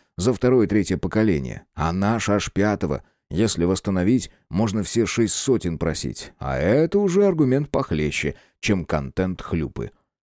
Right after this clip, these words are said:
Наконец он отвлёкся от съёмочного процесса и взялся за дело. Трос натянулся, поднялся над землёй,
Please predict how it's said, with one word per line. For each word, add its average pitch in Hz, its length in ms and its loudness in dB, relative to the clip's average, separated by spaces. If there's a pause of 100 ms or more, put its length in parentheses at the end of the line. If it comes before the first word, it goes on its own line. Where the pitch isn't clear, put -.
(260)
Наконец 156 500 0
он 156 140 0
отвлёкся 127 580 2
от - 80 -2
съёмочного 110 540 0
процесса 196 500 0
и 196 200 2
взялся 104 420 0
за 82 180 -2
дело. 60 300 -6 (260)
Трос 135 340 2
натянулся, 120 640 0
поднялся 101 680 0
над 104 200 0
землёй, 131 560 2